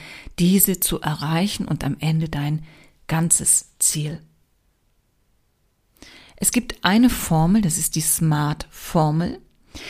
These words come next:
die so ein bisschen helfen kann, wenn es darum geht,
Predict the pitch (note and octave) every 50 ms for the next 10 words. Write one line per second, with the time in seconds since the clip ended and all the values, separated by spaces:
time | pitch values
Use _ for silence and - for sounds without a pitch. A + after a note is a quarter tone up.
0 | - - - - - - - G#3 G#3+ G#3 G#3+ G#3+ A3+ A3+ G4 - - - B3+ G3+
1 | F#3+ F#3 - - A#3+ C4 C#4+ - - - F3 C#3 - - - - D#3+ D#3+ E3+ F3+
2 | G3+ - - - _ - - - - - - - F#3 G#3 A#3+ A3 - G#3 G3 F#3+
3 | F#3 F3 D#3+ D#3+ E3+ F3+ F#3+ -